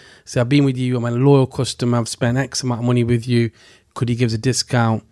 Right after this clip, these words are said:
And, uh, yeah, do your homework. It always helps. Four, always be willing to walk away. So not, look, when you get in the habit of asking the question and you start getting good results, like anything,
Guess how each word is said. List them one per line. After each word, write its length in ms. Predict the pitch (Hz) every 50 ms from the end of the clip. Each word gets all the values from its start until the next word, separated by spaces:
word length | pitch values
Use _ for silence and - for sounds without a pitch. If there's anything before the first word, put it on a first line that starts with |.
| _ _ _ _ _ _ _ _ - -
And, 440 | - 120 120 120 120 113 110 107 -
uh, 300 | 117 117 117 113 113 113 120
yeah, 220 | 139 135 110 107 - -
do 80 | 151
your 160 | 151 143 127
homework. 340 | 135 131 123 117 113 - -
It 20 | 127
always 260 | 127 123 123 107 -
helps. 500 | 123 113 101 95 - - - - - - _ _ _ _ _ _ _ _ _ _ _ _ _ _ _ _ _ _
Four, 400 | _ - - - 190 170 143 131
always 320 | - 170 165 165 175 156 127
be 140 | - 156 147
willing 260 | 135 143 135 139 131
to 100 | 123 127
walk 300 | 127 131 131 127 123 -
away. 280 | - 117 120 120 131 139
So 220 | 131 - - 135 139
not, 360 | 143 175 202 208 196 190 - _ _ _ -
look, 300 | 151 147 117 104 - - -
when 200 | - 127 156 196
you 140 | 220 226 220
get 340 | 165 - 196 170 - - - - - - - _
in 100 | - 151
the 60 | 156 127
habit 320 | - 156 160 147 147 139
of 60 | 135
asking 260 | 147 135 - - 143
the 60 | 135 123
question 440 | - - 135 127 120 - - -
and 80 | 120 120
you 60 | 120
start 280 | - - 151 143 131 123
getting 200 | 135 131 131 123
good 180 | 123 139 123
results, 500 | 123 123 117 117 120 107 107 107 - -
like 220 | - 135 143 - -
anything, 640 | 143 139 135 123 - - - 107 104 104 107 104